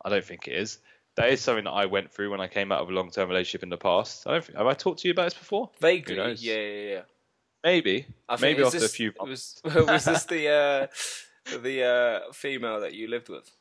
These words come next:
Speaker 1: Yeah, <laughs> the female I lived with.
Speaker 2: Yeah.
Speaker 1: <laughs>
Speaker 2: I don't know what her name was.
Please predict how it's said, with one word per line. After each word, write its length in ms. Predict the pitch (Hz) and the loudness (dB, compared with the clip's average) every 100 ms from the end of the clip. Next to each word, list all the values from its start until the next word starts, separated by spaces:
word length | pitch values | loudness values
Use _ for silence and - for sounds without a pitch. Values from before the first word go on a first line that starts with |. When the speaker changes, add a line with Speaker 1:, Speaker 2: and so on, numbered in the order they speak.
| _ _ _ _ _ _ _ _ _ | _ _ _ _ _ _ _ _ _
Speaker 1:
Yeah, 240 | - 117 101 | 0 4 4
<laughs> 40 | |
the 280 | - 208 156 | 4 2 0
female 400 | - 196 196 180 160 | 0 0 2 2 2
I 80 | |
lived 280 | 151 135 - | 2 -2 -4
with. 220 | 101 90 - - - | -10 -10 -14 -20 -14
Speaker 2:
Yeah. 160 | 185 170 - - | -10 -8 -8 -12
Speaker 1:
<laughs> 180 | _ | _
Speaker 2:
I 60 | - | 0
don't 180 | 165 175 | 0 0
know 160 | 170 | -4
what 140 | 156 123 | -6 -6
her 60 | 123 | -6
name 240 | 135 135 | -8 -8
was. 320 | 107 90 - | -12 -14 -18